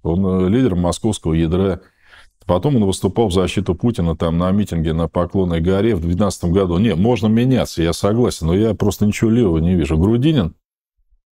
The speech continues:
ну, почему он ходит на «Эхо Москвы», знаете, я знаю, но лучше вы его спросите, потому что мы же союзники, что я там буду рассказывать.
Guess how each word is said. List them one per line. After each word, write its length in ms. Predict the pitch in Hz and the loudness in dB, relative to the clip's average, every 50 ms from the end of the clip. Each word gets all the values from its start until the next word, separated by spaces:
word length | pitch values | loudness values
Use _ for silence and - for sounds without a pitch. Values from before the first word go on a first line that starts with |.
| _ - | _ -2
ну, 340 | 90 104 123 131 95 87 - - _ _ _ _ _ _ _ _ _ _ _ _ _ _ _ _ _ _ _ _ _ _ | 0 0 2 2 0 -2 -4 -8 _ _ _ _ _ _ _ _ _ _ _ _ _ _ _ _ _ _ _ _ _ _
почему 360 | - 95 - 113 110 120 123 | -4 0 2 2 2 4 2
он 60 | 113 95 | 2 2
ходит 280 | - - 123 107 - | 2 2 2 2 2
на 160 | 101 104 107 | 2 2 2
«Эхо 180 | 101 95 - 107 | 2 0 0 0
Москвы», 420 | 107 107 107 104 - - 135 113 | 2 2 2 0 0 0 2 2
знаете, 320 | 85 95 110 98 - - 92 | 2 2 0 0 0 0 2
я 160 | 107 117 104 | 2 2 2
знаю, 340 | 90 95 101 95 80 71 71 | 2 0 0 0 0 0 0
но 140 | 78 85 92 | 0 2 2
лучше 280 | 104 113 101 - - | 2 0 0 0 0
вы 100 | 92 98 | 2 2
его 180 | 98 95 95 87 | 4 2 2 0
спросите, 420 | 82 - - 104 117 113 - - 92 | -2 -2 -2 -2 -2 -2 -4 -8 -10
потому 300 | - - 82 76 82 82 | -4 -2 -2 -2 -2 -4
что 140 | - - | -4 -2
мы 100 | 87 87 | -2 -2
же 80 | 82 - | -2 -2
союзники, 560 | - 85 85 87 107 113 98 82 71 - - - | -2 0 0 2 0 0 -2 -4 -8 -10 -12 -10
что 160 | - - 87 | -6 -4 -4
я 80 | 76 | -2
там 200 | 69 - 76 71 | -2 -4 -4 -4
буду 180 | 71 73 71 73 | -2 -2 -2 -2
рассказывать. 560 | 71 80 82 - - - 92 80 69 65 - | -2 -2 -2 -2 -2 -4 -4 -2 -4 -8 -10